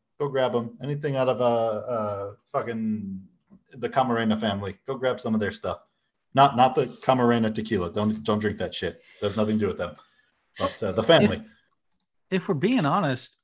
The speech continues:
Speaker 2: I, I think we've solved it all. We've solved world hunger. We've solved
Speaker 1: Yeah.
Speaker 2: the economic crisis.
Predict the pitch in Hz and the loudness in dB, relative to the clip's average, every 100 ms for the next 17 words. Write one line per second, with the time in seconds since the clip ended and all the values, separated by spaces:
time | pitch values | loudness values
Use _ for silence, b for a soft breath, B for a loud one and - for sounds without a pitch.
0 | _ - - 185 170 - 165 170 214 220 | _ -8 -4 -4 -4 -2 -2 0 0 2
1 | 175 - 143 185 160 127 233 147 131 - | 2 4 4 4 4 2 2 2 2 2
2 | 143 143 135 156 135 135 202 - _ _ | 0 2 2 0 -2 -2 -4 -6 _ _
3 | _ 139 147 139 - 147 180 175 180 175 | _ 2 4 2 4 6 8 8 6 6
4 | 175 175 170 151 147 185 202 - | 4 2 2 2 2 0 -4 -8